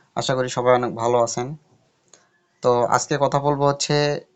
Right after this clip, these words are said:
মিমিফাই নিয়ে। তো আসলে অনলাইনে যারা যারা মিমিফাইতে কাজ করেন, খালি কাজ করলে হবে না ভাই,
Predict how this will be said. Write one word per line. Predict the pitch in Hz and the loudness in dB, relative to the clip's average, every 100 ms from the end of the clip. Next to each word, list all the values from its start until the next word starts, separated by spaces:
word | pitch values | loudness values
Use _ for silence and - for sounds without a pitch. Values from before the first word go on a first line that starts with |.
| _ | _
মিমিফাই | 147 131 131 135 156 - 147 127 | -10 -6 -2 0 -2 0 0 0
নিয়ে। | 117 117 165 - _ _ - _ _ _ - | -4 -6 -8 -14 _ _ -20 _ _ _ 2
তো | |
আসলে | 131 - 143 143 143 | 2 2 0 2 2
অনলাইনে | - 139 139 147 147 147 147 - | 2 0 2 0 0 0 -2 -4
যারা | 127 131 139 | 2 4 4
যারা | 147 147 | 4 2
মিমিফাইতে | 135 - 135 135 147 143 143 143 | -2 -4 -2 0 2 4 2 2
কাজ | 156 156 | 2 2
করেন, | - 117 101 123 - _ _ _ _ _ _ _ _ _ _ _ _ _ _ _ _ - | 2 2 2 -8 -16 _ _ _ _ _ _ _ _ _ _ _ _ _ _ _ _ -6
খালি | - 143 | -2 0
কাজ | 151 160 - | 4 2 2
করলে | 170 151 127 | 0 2 4
হবে | 127 135 | 4 2
না | 127 | 0
ভাই, | 120 127 | 2 0